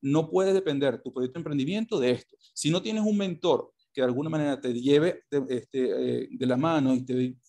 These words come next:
te, te canalice, te oriente, te estructure ese negocio,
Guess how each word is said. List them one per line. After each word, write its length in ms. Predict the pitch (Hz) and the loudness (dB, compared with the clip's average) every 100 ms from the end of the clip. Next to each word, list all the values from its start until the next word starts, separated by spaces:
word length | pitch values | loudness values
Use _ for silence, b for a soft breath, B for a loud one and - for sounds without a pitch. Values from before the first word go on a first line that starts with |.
| _ | _
te, 100 | - | -14
te 180 | - 135 | -10 -6
canalice, 720 | 143 135 135 143 202 170 135 | -2 0 0 0 0 0 -4
te 140 | 131 123 | 0 0
oriente, 480 | 127 175 196 156 | 0 0 -2 -2
te 200 | 139 156 | 0 2
estructure 1040 | 143 - - 135 - - 247 247 165 123 - _ _ _ _ | 2 0 -4 -4 -4 4 8 10 8 6 2 _ _ _ _
ese 280 | - 147 180 | -2 0 0
negocio, 800 | 160 113 156 143 - 127 135 | -4 0 2 2 0 -4 -6